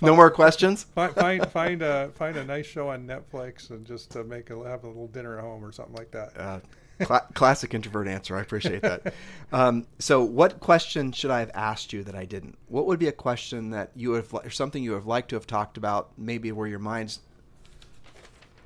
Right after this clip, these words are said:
Speaker 2: Yeah, um, can't think of it. I, you, you asked all the, you asked all the good questions.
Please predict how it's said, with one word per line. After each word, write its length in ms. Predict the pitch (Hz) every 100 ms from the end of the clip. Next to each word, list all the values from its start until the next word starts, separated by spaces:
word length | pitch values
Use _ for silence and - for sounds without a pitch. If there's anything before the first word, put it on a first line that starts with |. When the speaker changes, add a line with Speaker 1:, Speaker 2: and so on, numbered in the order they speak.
| - - - -
Speaker 2:
Yeah, 260 | - 233 226 -
um, 540 | 180 208 202 196 185 - _ _ - - _ - - - - - _ - - - - - - - - - - - - - - - - - -
can't 160 | 113
think 160 | - 151
of 60 |
it. 80 | 113 156
I, 80 | 143
you, 200 | 156 170 -
you 160 | 170 202
asked 240 | 233 -
all 100 | 208
the, 100 | 156 -
you 100 | 160
asked 240 | 170 214 -
all 140 | 160
the 80 | 131
good 180 | 117 113
questions. 480 | 113 113 - -